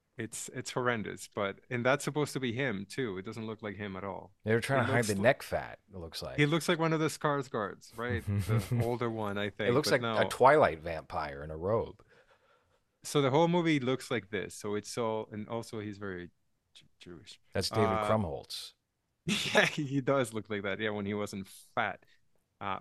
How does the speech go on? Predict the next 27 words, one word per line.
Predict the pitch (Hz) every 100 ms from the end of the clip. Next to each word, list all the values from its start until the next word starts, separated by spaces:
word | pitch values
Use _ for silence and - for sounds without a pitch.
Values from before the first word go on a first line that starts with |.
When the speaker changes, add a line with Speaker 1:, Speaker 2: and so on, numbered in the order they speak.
| -
Speaker 1:
but, | 113 104
uh, | 113 113 110 107 107 _ _ -
it's, | 120 - -
it's | 139 147 151
just | 170
a | 170
very | 143 135 131 120 120
enjoyable, | 123 117 120 113 113 110
quick | - 117 107 - - -
horror | 117 107
movie | 107 101 101
that | 95 98
has | 101
a | 98
very | 101 101 98 92
goofy | 104 98 101 95 92 90
ending. | 104 98 95 92 92 95 _ -
Um, | 92 90 87 85 _ _ _ _ _ _
and, | 104 101 101
uh, | 98 98 98 95
again, | 104 113 110 98 95
I | 95
went, | 98 98 95 104
uh, | 95 95
international, | 104 95 113 107 - 95 85 87
I | 90
guess, | 85 82